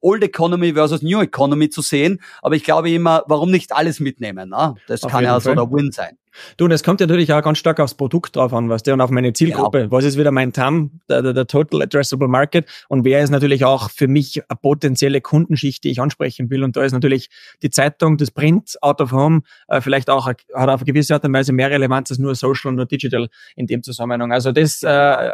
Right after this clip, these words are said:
Speaker 2: sehr spannend, Flo, das werden wir natürlich auch alle News, die es dazu gibt, verlinken.
Speaker 1: Genau. Darf ich noch, äh, zehn Sekunden für Werbung nutzen? Äh, was, äh, bei Fit2Go wäre sehr spannend für uns ist, sind Firmen wie die Föstalpine und andere für die F-, Betriebsverpflegung,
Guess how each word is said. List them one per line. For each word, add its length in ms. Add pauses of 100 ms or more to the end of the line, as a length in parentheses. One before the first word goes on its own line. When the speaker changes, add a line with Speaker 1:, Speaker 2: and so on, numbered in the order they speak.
(120)
Speaker 2:
sehr 220
spannend, 420
Flo, 160
das 160
werden 140
wir 60
natürlich 340
auch 300 (360)
alle 240
News, 460
die 80
es 80
dazu 300
gibt, 240
verlinken. 640
Speaker 1:
Genau. 280
Darf 240
ich 80
noch, 200 (100)
äh, 160
zehn 220
Sekunden 420
für 120
Werbung 300
nutzen? 400 (300)
Äh, 180
was, 300
äh, 120
bei 120
Fit2Go 480
wäre 100
sehr 220
spannend 500
für 140
uns 180
ist, 220
sind 180
Firmen 400
wie 80
die 80
Föstalpine 640
und 120
andere 340 (240)
für 140
die 80
F-, 180
Betriebsverpflegung, 1040